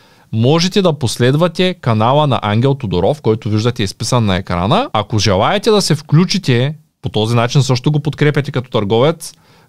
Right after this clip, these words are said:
в някой от курсовите просто му пишете. Тук пишем личният му номер, на който можете да пишете по Viber, да проверите безплатна среща за финансова грамотност,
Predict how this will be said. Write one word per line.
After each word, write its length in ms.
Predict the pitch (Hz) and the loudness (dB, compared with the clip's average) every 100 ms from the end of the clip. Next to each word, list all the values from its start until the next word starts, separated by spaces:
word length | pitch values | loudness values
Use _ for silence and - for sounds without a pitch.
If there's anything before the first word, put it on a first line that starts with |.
| - | -4
в 220 | 110 175 | 0 0
някой 320 | 160 151 175 196 | 2 0 0 -2
от 80 | |
курсовите 480 | - 185 185 208 208 | 0 -2 0 0 0
просто 380 | 165 156 185 220 | 0 2 2 0
му 100 | 196 | -2
пишете. 460 | 190 170 175 170 104 | 0 0 0 0 -4
Тук 300 | - 170 - | -2 -2 0
пишем 420 | 165 - 190 175 | -2 2 2 4
личният 400 | 156 156 185 180 | 2 2 0 2
му 100 | 175 | 2
номер, 320 | 165 170 175 | 4 4 4
на 120 | 165 | 2
който 300 | 113 135 143 | 2 2 2
можете 320 | 156 143 151 160 | 4 4 2 0
да 100 | 123 | 0
пишете 320 | 120 - 156 | -2 -2 0
по 100 | 156 | 2
Viber, 440 | 151 151 160 170 165 131 | 2 4 2 2 -2 -4
да 220 | 117 165 | 0 0
проверите 680 | 202 190 165 175 175 175 170 - - | 2 2 4 4 2 0 -2 -12 -12
безплатна 580 | 120 110 - 147 156 160 | -4 -4 0 -2 0 -2
среща 580 | 156 156 151 160 156 156 - _ _ _ | 2 2 2 2 0 0 -8 _ _ _
за 220 | 113 107 156 | -6 -2 0
финансова 500 | 165 156 156 160 156 | 2 2 2 2 2
грамотност, 760 | 151 147 147 147 151 147 - | 4 4 2 2 2 2 -2